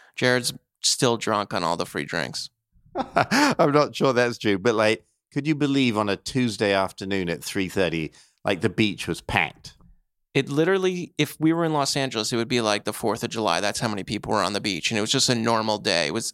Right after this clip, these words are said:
Speaker 1: I, I didn't understand it.
Speaker 2: Okay.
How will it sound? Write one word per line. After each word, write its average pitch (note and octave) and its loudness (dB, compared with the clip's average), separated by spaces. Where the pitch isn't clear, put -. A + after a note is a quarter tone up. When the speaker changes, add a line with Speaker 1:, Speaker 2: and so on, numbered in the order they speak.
Speaker 1:
I, C3 2
I A#2+ 0
didn't B2 -2
understand G#2 -4
it. - -8
Speaker 2:
Okay. F2+ 0